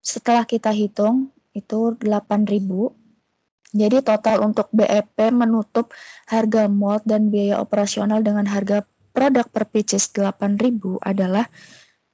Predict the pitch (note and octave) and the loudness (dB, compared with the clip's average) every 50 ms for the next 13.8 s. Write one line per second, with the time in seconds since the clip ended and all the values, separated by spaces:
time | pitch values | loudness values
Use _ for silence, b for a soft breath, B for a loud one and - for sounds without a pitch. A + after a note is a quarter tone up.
0 | _ _ _ _ _ _ - - - A#3 A#3+ A3+ G#3+ G#3 A3 A3+ A#3 - - A#3 | _ _ _ _ _ _ -16 -6 -2 0 2 2 4 4 2 2 0 -2 0 2
1 | A#3 A#3 A3+ A#3 G#3+ G#3 A3 G#3 G3+ G#3 A3 B3 C#4 D4+ - A3+ A3+ A3 - - | 2 4 4 2 2 2 0 0 2 2 2 2 2 0 2 0 0 0 0 0
2 | G#3 G#3+ A3 A3 A3 G3+ G#3 G#3 G3+ - G3+ G3 - G3+ G3 G3 F#3+ F#3 F#3+ G3+ | 0 2 2 2 2 0 0 -2 -2 -4 -6 -4 -4 -4 -4 -4 -4 -4 -4 -6
3 | G3+ - - - G3 F#3+ - A#3+ A#3 A3+ G#3 G3+ G3+ G3 G3 - - A3 G3 - | -6 -6 -6 -6 -6 -4 -2 -2 0 0 0 0 -2 -2 -2 -2 -2 -2 0 0
4 | G3+ F#3 F#3 F#3 F3+ F3+ F#3 F#3 G#3+ B3+ - _ _ _ _ _ _ _ _ _ | -2 -2 -2 -4 -4 -4 -6 -8 -8 -10 -16 _ _ _ _ _ _ _ _ _
5 | _ _ _ _ _ _ _ _ _ _ _ _ _ _ _ _ _ _ _ _ | _ _ _ _ _ _ _ _ _ _ _ _ _ _ _ _ _ _ _ _
6 | _ _ _ _ _ _ _ _ _ _ _ _ - - - G#3+ G#3 G#3 G3+ F#3+ | _ _ _ _ _ _ _ _ _ _ _ _ -14 -6 -2 0 2 2 0 0
7 | - G3+ F#3+ G3 G#3+ C4+ C4+ - _ _ _ _ _ _ _ _ _ _ _ _ | -2 -2 -2 0 0 -2 -4 -6 _ _ _ _ _ _ _ _ _ _ _ _
8 | _ _ _ _ - - - _ _ _ _ _ _ _ _ _ _ _ _ _ | _ _ _ _ -20 -20 -20 _ _ _ _ _ _ _ _ _ _ _ _ _
9 | _ _ _ _ _ _ _ _ _ _ _ _ _ _ _ _ _ _ _ _ | _ _ _ _ _ _ _ _ _ _ _ _ _ _ _ _ _ _ _ _
10 | _ _ _ _ B B B B B B B B - A#3+ A#3 - - - A#3 A3 | _ _ _ _ B B B B B B B B -4 -2 -2 -2 -2 -2 0 0
11 | A3 A3+ A#3+ C4 C#4 D4+ D#4 - - _ _ _ _ _ - A3+ A#3 A#3 A3+ A3 | 2 2 2 2 2 0 -4 -8 -16 _ _ _ _ _ -2 0 2 2 2 2
12 | A3+ A3+ A#3 B3+ B3 A#3+ A#3+ A#3 A#3 A3+ A#3+ B3 A#3+ A#3 A3+ A3 A3 - - A3 | 2 2 2 2 0 0 0 0 2 2 0 0 0 0 0 0 -2 -2 -2 -2
13 | A3 A3+ G#3+ A3 A3+ G#3+ G3+ G3+ G3 F#3+ F#3 F#3+ F#3 F3+ F3+ | 0 0 0 0 0 0 0 0 0 0 0 -2 -2 -4 -6